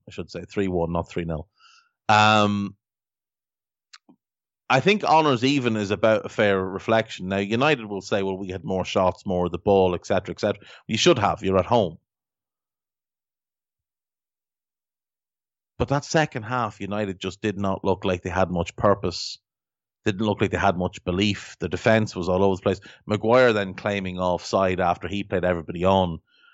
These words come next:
was the sign of, of a spoofer, in, in my view. It, he's one of those leaders who's not really a leader and nobody would follow if he was. Um, for United, they are second in the table, which of course they will be happy with.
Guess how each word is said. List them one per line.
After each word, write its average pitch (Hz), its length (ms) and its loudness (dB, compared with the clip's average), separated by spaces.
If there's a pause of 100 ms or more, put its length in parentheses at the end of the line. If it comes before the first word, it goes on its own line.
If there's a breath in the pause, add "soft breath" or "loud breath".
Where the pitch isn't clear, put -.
(220 soft breath)
was 107 380 4
the 110 100 -2
sign 113 380 2
of, 85 260 -8
of 85 200 -8
a 90 40 -4
spoofer, 85 640 -6
in, 87 260 -6
in 87 80 -2
my 85 220 0
view. 82 280 -2
It, 87 200 -10
he's 90 180 -4
one 95 100 6
of 90 60 4
those 87 180 6
leaders 92 360 4
who's 87 180 -2
not 92 220 2
really 82 240 0
a 82 40 0
leader 87 280 2
and 85 100 2
nobody 90 300 4
would 85 160 0
follow 95 340 6
if - 60 -12
he 90 100 -6
was. 98 400 2 (640 soft breath)
Um, 117 520 4 (200)
for 156 240 4
United, 120 460 2
they 110 160 0
are 104 140 2
second 120 440 -2
in 95 80 -8
the 92 80 -8
table, 101 640 -2
which 98 260 -10
of - 80 -16
course 98 300 0
they 92 80 -2
will 92 160 0
be 90 100 -8
happy 90 300 0
with. 95 200 -4